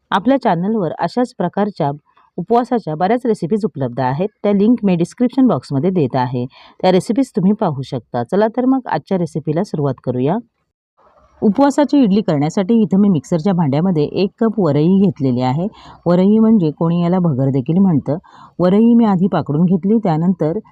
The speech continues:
स्वच्छ निवडून घेतलेली आहे. एक कप वरई म्हणजे बरोबर अडीचशे ग्रॅम होते.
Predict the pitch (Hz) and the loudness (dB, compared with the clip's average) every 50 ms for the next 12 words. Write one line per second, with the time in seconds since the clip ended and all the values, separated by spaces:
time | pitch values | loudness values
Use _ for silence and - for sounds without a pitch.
0 | _ _ _ - - 180 175 - - 226 226 214 170 143 160 185 196 208 160 - | _ _ _ -4 -4 -4 -2 0 2 4 4 4 4 4 4 4 2 2 0 0
1 | 127 131 120 120 127 131 127 131 175 180 - - 180 185 - - 247 220 - 240 | -2 -2 -2 0 -2 -2 -2 -2 -4 -4 -4 -4 -4 -4 -2 -2 -4 -2 0 0
2 | 226 233 233 226 196 165 170 170 151 147 143 170 156 151 143 160 165 165 - - | 0 2 2 2 2 0 0 0 0 0 0 0 0 0 0 0 -2 -2 -4 -4
3 | - 139 123 - - 135 120 127 131 139 160 190 180 - 139 135 | -4 -4 -4 -4 -4 -4 -2 -2 -2 0 0 0 0 0 0 -2